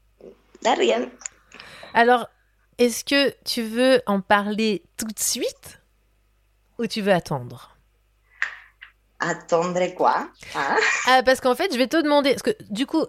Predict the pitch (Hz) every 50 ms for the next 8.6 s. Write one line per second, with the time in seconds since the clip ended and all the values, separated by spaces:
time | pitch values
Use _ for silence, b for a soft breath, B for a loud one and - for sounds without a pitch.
0 | - - 226 254 294 - - 254 226 214 208 - - 220 185 - 320 294 285 294
1 | 285 269 262 247 - 269 262 - 240 - - - 220 196 185 170 151 - - -
2 | 226 208 - 202 - 233 233 233 226 233 - 247 262 - - - 214 - 208 202
3 | 196 220 240 247 247 247 269 254 - 247 226 208 196 190 185 185 180 - 202 180
4 | - 214 190 180 175 165 160 151 160 - 208 196 - 208 185 190 - 196 180 175
5 | 175 170 170 170 165 160 - 190 - 208 196 - 202 185 - 202 185 190 208 214
6 | 220 - 247 208 185 175 175 165 175 175 - 202 185 190 - 214 - 240 226 240
7 | 254 233 190 - 185 - 185 - 190 - - 226 - - 262 233 - 247 220 208
8 | 208 196 - - 202 185 180 220 330 - -